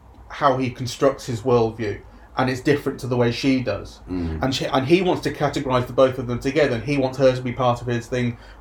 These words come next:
Speaker 1: bringing, bringing the troll population back in our new community in Finland right at the end.
Speaker 2: Yeah,
Speaker 1: Um,
Speaker 2: but the film complicates it, because part of that point of view is actually that she has been raised lovingly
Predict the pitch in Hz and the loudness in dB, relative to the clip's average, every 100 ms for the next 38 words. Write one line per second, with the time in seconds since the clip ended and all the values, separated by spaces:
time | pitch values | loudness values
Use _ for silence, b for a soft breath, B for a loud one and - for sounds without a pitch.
0 | - 135 131 127 120 - 147 151 139 131 | 0 0 2 -2 -4 -4 2 4 4 2
1 | 127 135 135 131 104 117 123 120 123 - | 2 2 2 -2 0 0 0 0 0 0
2 | 123 120 131 127 131 123 120 127 117 131 | 0 0 0 -2 -2 0 0 0 0 2
3 | 135 131 113 104 - 107 104 98 101 - | 2 2 2 0 -2 -6 -6 -6 -10 -14
4 | - 123 110 98 82 - 123 123 120 120 | 0 4 6 4 2 2 4 6 4 0
5 | 127 196 208 220 214 214 196 - 82 - | 0 2 0 2 0 0 -4 0 0 -2
6 | 82 73 80 - b b b - 107 117 | -8 -8 -10 -14 b b b -6 -2 -2
7 | - 156 156 170 151 123 113 123 110 104 | -2 2 2 2 2 2 2 -2 -4 -4
8 | 98 98 90 85 82 87 92 98 - 95 | 0 4 4 2 -2 -2 0 0 0 -4
9 | 82 80 82 - - 80 82 80 78 80 | 0 0 -2 -6 -14 -4 0 0 0 -8
10 | - b b b - 131 135 139 104 92 | -16 b b b -8 0 2 2 -2 -4
11 | - 87 87 82 82 85 90 92 92 76 | -4 -4 -2 -2 -2 -2 0 0 -2 -6
12 | 62 60 | -8 -12